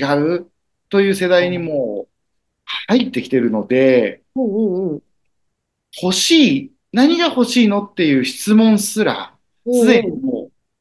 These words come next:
Speaker 1: う、なんというか、オワ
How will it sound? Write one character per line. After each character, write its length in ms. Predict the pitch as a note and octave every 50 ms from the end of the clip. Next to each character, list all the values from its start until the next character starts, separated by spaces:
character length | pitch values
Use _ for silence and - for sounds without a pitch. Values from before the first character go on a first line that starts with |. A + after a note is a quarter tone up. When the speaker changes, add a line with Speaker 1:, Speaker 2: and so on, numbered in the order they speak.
| _ _ -
Speaker 1:
う、 40 | B2+
な 120 | D3 E3+
ん 100 | E3+ D3
と 100 | - B2+
い 80 | A#2 A2+
う 120 | G#2+ -
か、 320 | - G2 F#2+ E2+ - - _ _ _ _ _ _ _ _ _ _ _ _ _ _ _ _ _ _ _ _
オ 100 | - C3
ワ 400 | C#3+ E3+ F3+ F#3 F3+ D3+ - -